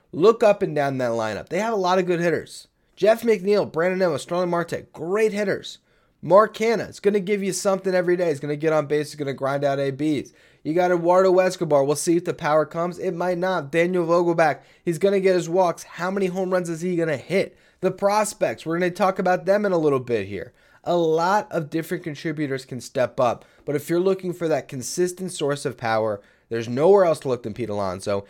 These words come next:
And secondarily, it's Francisco Lindor. They need to be the engine that drives the offense, and in Major League Baseball nowadays, you gotta hit the home run ball. Those are the two best home run hitters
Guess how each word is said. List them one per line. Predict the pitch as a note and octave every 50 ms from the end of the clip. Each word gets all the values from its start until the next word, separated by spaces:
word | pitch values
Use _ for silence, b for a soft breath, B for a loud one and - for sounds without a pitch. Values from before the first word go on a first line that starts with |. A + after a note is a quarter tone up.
| B B B
And | - B2+ A#2
secondarily, | - - F3 D#3 - E3 D3+ D#3 E3+ F#3+ F#3+ F3 D#3 C#3 C3 B2 A#2+ A#2+ A#2+ b b b b b _
it's | - D3 C3+
Francisco | - E3 D#3 D3+ C3+ - D3 C3+ - - C3+ B2+
Lindor. | C3 C3+ C#3 C#3 D3 C#3+ B2 F#2 b b b b b
They | - G2 A2+ A#2 C3+ D3 E3 F3+ F#3 F#3+
need | F3+ D#3+ D#3 D#3 D3+ D3+ D3 C#3 C3+ - _
to | - C#3
be | B2+ A#2 - C3 B2+ C3+ C#3 C3+
the | B2 A2 G#2 E2 -
engine | G2+ B2 C3+ C#3+ C3+ C#3+ C#3 C3
that | B2 A2
drives | G2 - A2 A2+ A#2 -
the | - A2 A2
offense, | A2 A2 A2 G#2+ - A2+ G#2 G#2+ F#2+ -
and | - - A2 G#2+ G2+
in | G2+ F#2+
Major | G2+ A#2 C#3 C3+ C3+ D3
League | D3 C#3+ C3 A#2+
Baseball | B2 A#2+ A#2+ - - A#2 A2+
nowadays, | A2+ A2 A2 A2 G#2+ A2 A2 G#2 G2 b b b b b b
you | - G#2+ G#2+
gotta | F2 - A2+ A#2+ C3+ B2+ B2
hit | A2 B2+ B2 - -
the | A2+ A2+
home | A#2 A#2+ A2+ A2+ A2+
run | A2 A2 A2 A2
ball. | A#2 A2+ A2+ G#2+
Those | G2 F#2 A2 A#2+ B2+ C#3+ D3 C3+ C3+
are | - A#2 B2+ C3 C3
the | B2+ C#3 C3
two | - - - - F3+ F#3 G3+
best | F#3 G#3 G3 F#3+ F#3+ -
home | - F#3 F3+ F3+ F3+
run | F3+ F3 E3+
hitters | E3+ F#3 E3 E3+ D#3+ D3+